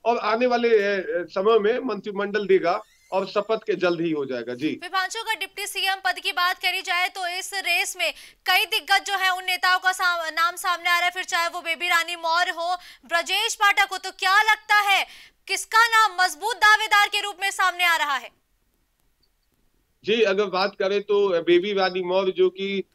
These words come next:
Speaker 1: अ, पूर्व राज्यपाल रही हैं और साथ ही साथ भाजपा की पुरानी चेहरा है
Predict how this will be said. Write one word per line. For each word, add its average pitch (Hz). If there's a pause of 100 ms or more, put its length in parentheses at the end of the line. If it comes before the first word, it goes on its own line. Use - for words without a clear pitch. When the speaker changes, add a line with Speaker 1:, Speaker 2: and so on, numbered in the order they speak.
(200)
Speaker 1:
अ, 170
पूर्व 190
राज्यपाल 185
रही 175
हैं 170
और 170
साथ 185
ही 202
साथ 185
भाजपा 160
की 185
पुरानी 170
चेहरा 175
है 170